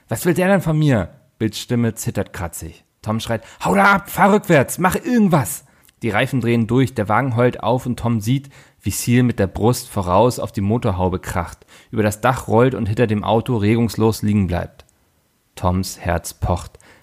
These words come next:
der Hals zieht sich zu. „Bill?“ Mit beschlagener Stimme fragt er nach seinem Bruder.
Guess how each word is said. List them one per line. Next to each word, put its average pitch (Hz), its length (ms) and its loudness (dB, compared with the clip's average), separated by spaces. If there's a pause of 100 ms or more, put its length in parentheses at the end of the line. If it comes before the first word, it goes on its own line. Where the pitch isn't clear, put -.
der 92 160 0
Hals 107 260 0
zieht - 180 -4
sich 101 200 -2
zu. 98 360 -2 (760)
„Bill?“ 95 320 2 (1000)
Mit - 120 -18
beschlagener 95 520 0
Stimme 95 280 2
fragt 90 360 -4
er 92 100 2
nach 92 140 2
seinem 92 260 0
Bruder. 90 400 -2